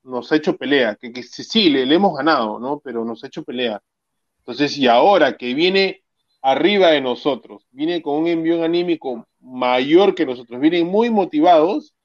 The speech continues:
Yo sé que los bolivianos no tienen jugadores en liga top y todo lo demás, que la liga boliviana es mala, y, etcétera, que la altura, etcétera, etcétera.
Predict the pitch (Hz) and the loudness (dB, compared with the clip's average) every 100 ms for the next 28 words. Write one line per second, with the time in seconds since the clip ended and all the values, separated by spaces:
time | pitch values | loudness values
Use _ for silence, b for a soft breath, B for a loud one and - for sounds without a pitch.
0 | _ _ _ 151 190 226 208 170 139 127 | _ _ _ -16 -12 -12 -8 -4 -2 -2
1 | 127 143 180 165 165 170 170 165 - _ | -2 -2 0 -2 -4 -4 -2 -2 -4 _
2 | _ _ - 123 135 160 156 120 127 131 | _ _ -6 0 2 0 -4 -8 -6 -4
3 | 120 - 143 151 151 139 120 139 139 127 | -4 -4 -4 0 0 -2 -10 -6 -4 -2
4 | 120 123 151 156 139 120 120 135 135 127 | -4 -2 0 0 -2 -6 -2 0 0 0
5 | 120 131 139 131 123 143 160 156 147 135 | -2 -2 -4 -8 -8 -4 0 0 0 -2
6 | 139 139 139 135 131 156 156 139 123 120 | -4 -6 -6 -6 -4 -4 -2 -2 -4 -4
7 | 120 - 165 139 139 143 127 120 | -4 -2 -2 -2 -6 -20 -20 -20